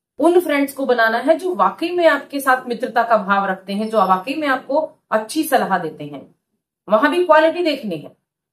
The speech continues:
तो इस चीज का अच्छे से ध्यान रखना है, क्योंकि कई friend होते हैं जो आपको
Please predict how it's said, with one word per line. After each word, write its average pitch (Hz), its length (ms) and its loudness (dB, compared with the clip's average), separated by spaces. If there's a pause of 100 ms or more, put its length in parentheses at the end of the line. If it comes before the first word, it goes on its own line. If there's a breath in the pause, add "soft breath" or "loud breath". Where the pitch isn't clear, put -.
(580)
तो 311 180 6
इस 302 200 -4
चीज 320 180 -4
का 349 140 2
अच्छे 277 220 0
से 311 120 -6
ध्यान 254 240 0
रखना 233 240 -6
है, 269 100 -6
क्योंकि 285 300 -10
कई 254 240 -4
friend 294 240 -4
होते 285 180 -4
हैं 302 100 -2
जो 285 100 -4
आपको 269 340 -2